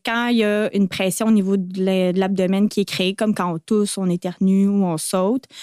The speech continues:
la pression créée dans l'abdomen va venir, euh, comprimer l'urètre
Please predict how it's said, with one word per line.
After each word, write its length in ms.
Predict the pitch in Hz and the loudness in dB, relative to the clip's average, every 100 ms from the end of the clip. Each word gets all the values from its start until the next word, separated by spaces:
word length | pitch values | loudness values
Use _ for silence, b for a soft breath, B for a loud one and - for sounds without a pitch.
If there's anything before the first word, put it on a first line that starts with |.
| B B B | B B B
la 160 | 196 | -2
pression 680 | 190 - 175 - 208 202 208 | -2 -4 -4 -2 -2 0 -2
créée 400 | - - 190 196 | -4 -4 0 0
dans 180 | 185 175 | 0 0
l'abdomen 460 | 175 175 175 202 | -2 -2 0 0
va 180 | 202 185 | 2 0
venir, 400 | 175 190 185 190 - | 0 0 0 0 0
euh, 160 | 175 165 | -2 -2
comprimer 480 | - 220 - 226 214 | -2 -2 0 2 4
l'urètre 440 | 202 180 202 208 | 4 2 0 -4